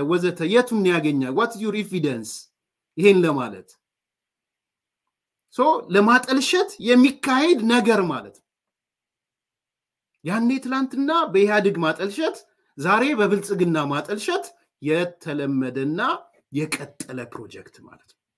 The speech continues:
አንዱ ሌሰን እሱ ነው። አንድ አፍታ ሄዳችሁ ስሙ። አንደኛ ሶ ከአምስቱ ጉዳዮች አንዱ ጉዳይ ይሄ ነው ማለት ነው።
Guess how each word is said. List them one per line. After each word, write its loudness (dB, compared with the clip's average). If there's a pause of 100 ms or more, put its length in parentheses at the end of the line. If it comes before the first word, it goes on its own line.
(2250)
አንዱ -6
ሌሰን -4
እሱ -14
ነው። -18 (160)
አንድ -14
አፍታ -12
ሄዳችሁ -14
ስሙ። -20 (1600)
አንደኛ -4 (260)
ሶ -2
ከአምስቱ -4
ጉዳዮች -2 (360)
አንዱ -8
ጉዳይ -10
ይሄ -12
ነው -16
ማለት -20
ነው። -20